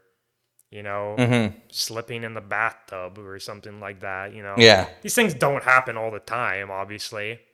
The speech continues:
Speaker 2: No.
Speaker 1: They're actually quite rare, but it's like, people have fears of these even though they're not probable. And this is just, like, I guess plays off those ideas.
Speaker 2: Mm-hmm.
Speaker 1: Or, like,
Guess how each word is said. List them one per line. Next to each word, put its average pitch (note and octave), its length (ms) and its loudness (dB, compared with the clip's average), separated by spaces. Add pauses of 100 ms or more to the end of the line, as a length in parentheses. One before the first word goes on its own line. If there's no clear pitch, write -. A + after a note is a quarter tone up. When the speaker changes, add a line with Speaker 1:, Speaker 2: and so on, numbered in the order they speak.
Speaker 2:
No. A#2 260 4
Speaker 1:
They're A#2 100 -8
actually A#2+ 320 -2 (320)
quite A2 260 -4
rare, G#2 360 -2
but G2+ 200 -8
it's G#2+ 200 -8
like, G#2+ 240 -6 (840)
people D3 300 -4
have B2 300 2
fears B2 400 -6
of G#2+ 140 -8
these G#2+ 280 -14
even A2+ 180 -14
though G#2+ 200 -6
they're G2+ 140 -10
not G#2 260 -8
probable. F#2+ 680 -10
And G#2+ 120 -18
this G2 160 -14
is G2 100 -14
just, - 260 -12
like, F#2+ 300 -12 (300)
I G2+ 100 -10
guess A2+ 160 -10
plays A2 400 -10
off A2 240 -8
those A2 420 -12 (260)
ideas. A#2+ 720 -6 (380)
Speaker 2:
Mm-hmm. A2+ 340 0 (1300)
Speaker 1:
Or, A2+ 160 -6
like, A2 360 -4